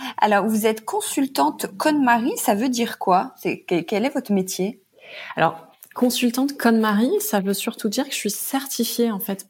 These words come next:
Speaker 2: par Marie Kondo. Euh, alors, c'est une démarche que j'ai entreprise quand j'ai décidé de fonder L'Arrangeuse, pour faire reconnaître une compétence qui était innée chez moi que vraiment, euh, apprendre quelque chose, me former à une méthode.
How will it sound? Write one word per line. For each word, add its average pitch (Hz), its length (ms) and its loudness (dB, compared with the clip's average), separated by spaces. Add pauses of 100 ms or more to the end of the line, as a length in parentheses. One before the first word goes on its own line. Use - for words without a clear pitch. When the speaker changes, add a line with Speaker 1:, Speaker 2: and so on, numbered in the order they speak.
Speaker 2:
par 247 160 2
Marie 208 240 2
Kondo. 208 500 0 (540)
Euh, 175 340 0
alors, 175 180 2
c'est 196 120 -2
une 208 80 6
démarche 214 340 2
que 226 80 2
j'ai 196 120 0
entreprise 190 520 -2
quand 190 160 -4
j'ai 165 380 -2
décidé 190 640 0
de 214 80 -6
fonder 185 360 -2
L'Arrangeuse, 190 680 2 (540)
pour 233 160 0 (100)
faire 208 280 2
reconnaître 269 460 2
une 240 120 4
compétence 233 600 2
qui - 120 -6
était 190 240 -2
innée 240 240 4
chez 233 160 0
moi 226 240 2
que 254 120 -2
vraiment, 208 580 2
euh, 185 140 2 (360)
apprendre 214 440 2
quelque 196 260 0
chose, 220 260 2
me 190 140 2
former 196 340 0
à 185 40 0
une 185 120 0
méthode. 175 380 -6